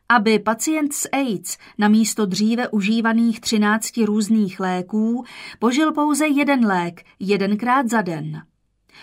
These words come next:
U šedesáti pěti procent pacientů po pěti letech klesá počet virů pod měřitelnou hodnotu.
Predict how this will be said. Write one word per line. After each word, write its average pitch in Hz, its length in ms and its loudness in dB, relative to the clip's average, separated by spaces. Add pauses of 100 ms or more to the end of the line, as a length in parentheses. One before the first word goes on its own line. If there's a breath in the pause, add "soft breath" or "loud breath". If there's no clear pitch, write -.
(180 loud breath)
U 220 80 0
šedesáti 226 640 0
pěti 220 260 -4
procent 226 420 -2
pacientů 214 840 -2
po 214 100 0
pěti 208 380 -2
letech 185 460 -4 (280 loud breath)
klesá 302 420 0
počet 277 360 -4
virů 247 540 0
pod 196 180 -4
měřitelnou 247 960 -2
hodnotu. 165 680 -6